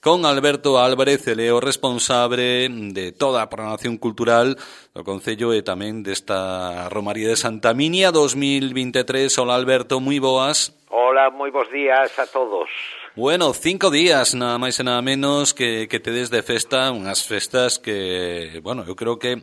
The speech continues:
Speaker 1: nos últimos anos, cada ano que pasa se supera o anterior.
Speaker 2: Bueno, pois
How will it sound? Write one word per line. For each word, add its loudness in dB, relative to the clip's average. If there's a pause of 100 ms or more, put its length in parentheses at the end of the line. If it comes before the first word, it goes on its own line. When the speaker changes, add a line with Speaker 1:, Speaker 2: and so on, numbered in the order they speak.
Speaker 1:
nos -12
últimos -6
anos, -2 (240)
cada 0
ano -4
que -6
pasa 0
se -2
supera 0
o 4
anterior. -2 (800)
Speaker 2:
Bueno, 2
pois -4